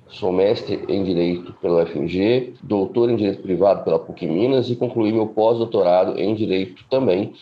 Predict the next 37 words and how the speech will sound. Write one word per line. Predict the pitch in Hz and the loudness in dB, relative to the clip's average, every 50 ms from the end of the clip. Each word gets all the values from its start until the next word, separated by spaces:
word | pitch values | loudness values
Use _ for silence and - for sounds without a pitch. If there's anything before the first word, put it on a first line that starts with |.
| - - - | -20 -10 -4
pela | - 104 107 | -2 0 0
Universidade | 110 101 101 101 - - 92 90 - | 2 0 -2 -2 0 0 -2 -2 -2
Federal | - 107 95 87 87 90 101 | -4 -2 0 2 2 2 0
de | 101 - | -2 -6
Santa | - 117 113 - - | -4 -2 -2 -2 0
Catarina. | - - 104 - 117 98 80 76 67 58 57 120 - - - - - - - - - | 0 0 2 2 2 2 2 0 -2 -2 -2 -4 -6 -10 -18 -20 -18 -18 -20 -20 -18
Sou | - - - - 107 101 98 95 92 92 87 85 85 82 80 78 - - | -16 -10 -4 0 2 2 2 2 2 2 2 2 0 -2 -4 -6 -12 -14
servidor | - - - 87 90 104 107 | -12 -8 -6 -4 -2 -2 -2
do | 104 | -2
Tribunal | - 110 98 98 98 95 | -2 -2 0 2 2 0
de | 92 95 | 0 -2
Justiça | 92 87 - 95 92 90 90 | -6 -10 -10 -10 -10 -8 -8
de | 87 98 | -4 -4
Minas | 98 92 87 85 85 | -2 0 0 0 0
Gerais, | 85 92 82 78 78 85 95 120 143 147 - - - _ _ _ _ _ | 0 0 0 2 2 2 2 2 0 -2 -6 -12 -18 _ _ _ _ _
trabalho | - 107 101 92 95 101 110 113 110 | -2 -2 0 2 4 4 4 4 4
nas | 104 95 92 | 2 0 2
varas | 95 101 98 98 98 98 | 4 2 4 4 2 0
de | 98 | -2
infância | 92 - 107 107 107 - | -4 0 0 0 0 -2
e | 101 | -4
juventude | 98 95 95 92 107 | -4 -4 -4 -2 -2
há | 95 | 0
mais | 90 92 101 123 127 | 2 2 2 2 0
de | 127 - | -2 -2
quinze | 117 110 104 92 90 | -4 -4 -2 0 0
anos, | 87 90 98 120 117 - - | 0 0 0 0 -2 -4 -4
sou | 135 - | -4 -2
pesquisador | - - - - 117 120 107 95 98 107 113 131 135 | -2 -4 -6 -2 0 0 0 2 2 0 0 0 -2
do | 120 101 | -4 -6
tema | - 110 107 104 107 104 | -4 -4 -2 -2 -2 -2
também | 107 92 90 98 104 | -2 -2 0 0 0
há | 98 | 0
mais | 90 87 95 117 131 123 - | 0 0 0 0 0 -2 -6
tempo | - - 104 98 98 - | -6 -4 -4 -4 -4 -6
que | - 95 90 95 | -10 -6 -4 -4
isso, | 117 - - - - | -4 -4 -8 -14 -18